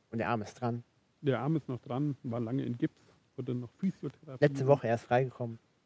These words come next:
Speaker 2: Ja, letzte Woche wieder an, dran gesetzt, ja.
Speaker 1: <laughs> Hast du zu Hause
Speaker 2: Wie kam
Speaker 1: so
Speaker 2: jetzt da drauf? Von Snowboarden,
Speaker 1: Ja,
Speaker 2: ja.
Speaker 1: von Snowboarden,
Speaker 2: Snowboarden,
Speaker 1: ja, ja.
Speaker 2: Indoorboard, okay, so war die Brücke.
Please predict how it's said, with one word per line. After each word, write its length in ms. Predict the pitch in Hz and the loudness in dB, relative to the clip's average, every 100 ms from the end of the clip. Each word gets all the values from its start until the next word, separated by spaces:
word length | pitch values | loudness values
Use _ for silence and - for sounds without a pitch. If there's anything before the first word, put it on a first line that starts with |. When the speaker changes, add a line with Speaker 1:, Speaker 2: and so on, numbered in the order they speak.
| _ | _
Speaker 2:
Ja, 100 | 151 - | -6 2
letzte 320 | 135 - 156 | 2 4 4
Woche 220 | 139 139 | 4 4
wieder 220 | 123 117 | 2 0
an, 240 | 95 110 110 | -2 -6 -8
dran 160 | 117 117 | -8 -8
gesetzt, 380 | 110 107 _ - | -10 -14 _ -18
ja. 80 | - - | -18 -10
Speaker 1:
<laughs> 800 | - - - - - _ _ - - - - - _ | -8 -8 -10 -20 -20 _ _ -8 -8 -10 -16 -20 _
Hast 200 | 107 - | -20 -20
du 20 | _ | _
zu 80 | 107 | -6
Hause 60 | 104 | -2
Speaker 2:
Wie 80 | |
kam 140 | 110 147 | 0 0
Speaker 1:
so 60 | |
Speaker 2:
jetzt 120 | 185 165 | 0 0
da 60 | |
drauf? 220 | 147 - | 0 2
Von 140 | - 160 | 4 4
Snowboarden, 580 | - 156 151 113 113 107 | 6 8 8 4 -2 0
Speaker 1:
Ja, 80 | 147 | 0
Speaker 2:
ja. 20 | |
Speaker 1:
von 140 | - | 0
Snowboarden, 460 | 139 143 143 - 139 | 0 2 4 2 0
Speaker 2:
Snowboarden, 140 | 127 123 | -2 -2
Speaker 1:
ja, 100 | 123 | -2
ja. 60 | |
Speaker 2:
Indoorboard, 400 | 131 120 110 107 - | -4 -4 -8 -10 -10
okay, 200 | 120 120 110 | -18 -12 -8
so 120 | 120 | -6
war 100 | 110 | -6
die 80 | 110 | -6
Brücke. 300 | - - | -10 -10